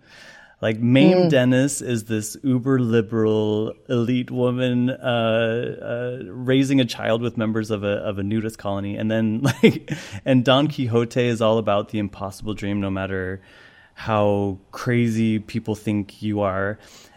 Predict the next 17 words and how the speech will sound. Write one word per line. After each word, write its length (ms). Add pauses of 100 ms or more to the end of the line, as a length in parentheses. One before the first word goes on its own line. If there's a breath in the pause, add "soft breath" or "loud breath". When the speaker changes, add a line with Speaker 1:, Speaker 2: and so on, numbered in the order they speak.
(140)
Speaker 1:
And 120
then 140
Charity 300
Hope 180
Valentine 640
is 400 (580)
maybe 520
the 120
most 300
out 100
of 120
all 160
of 60
them, 200 (300 soft breath)
surrounded 800
by 220
change 600